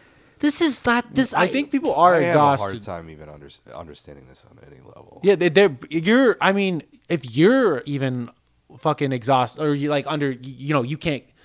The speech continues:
Speaker 2: have, struggling getting caught up to speed with it or whatever, like,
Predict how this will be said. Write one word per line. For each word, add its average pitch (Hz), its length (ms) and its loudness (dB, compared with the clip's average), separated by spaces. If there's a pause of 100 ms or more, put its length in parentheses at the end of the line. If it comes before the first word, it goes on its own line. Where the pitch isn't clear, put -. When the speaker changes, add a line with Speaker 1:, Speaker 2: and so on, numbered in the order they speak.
(100)
Speaker 2:
have, 147 160 -2
struggling 143 480 2
getting 135 220 -2
caught 131 240 0
up 123 160 0
to 123 60 -4
speed 127 340 -2
with 123 200 -2
it 127 300 0 (640)
or 147 100 -2
whatever, 135 300 2
like, 143 400 -2